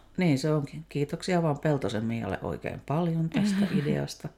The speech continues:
Speaker 2: Peltosen Mia saisi näyttäytyä, ei olla vähän aikaa nähty, että olisi ihan
Speaker 1: Niin
Speaker 2: kiva nähdä.
Speaker 1: voisikin näyttäytyä.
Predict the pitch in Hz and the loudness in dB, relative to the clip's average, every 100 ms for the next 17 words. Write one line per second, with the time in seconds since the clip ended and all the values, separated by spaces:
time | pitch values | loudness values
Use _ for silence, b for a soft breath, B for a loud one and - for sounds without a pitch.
0 | _ _ b b b b - 190 180 175 | _ _ b b b b 0 2 2 2
1 | 175 170 170 170 202 196 190 - 170 - | 4 2 2 2 4 4 2 -4 -6 -6
2 | 185 180 170 165 170 165 170 165 165 - | -6 -6 -4 -2 -2 -4 -4 -4 -4 -8
3 | 180 - 196 175 190 156 135 123 127 147 | -12 -10 -10 -10 -6 -4 -2 -2 0 0
4 | 175 156 160 151 156 - 165 156 - 151 | 0 -2 -2 -2 -4 -6 -8 -8 -6 -8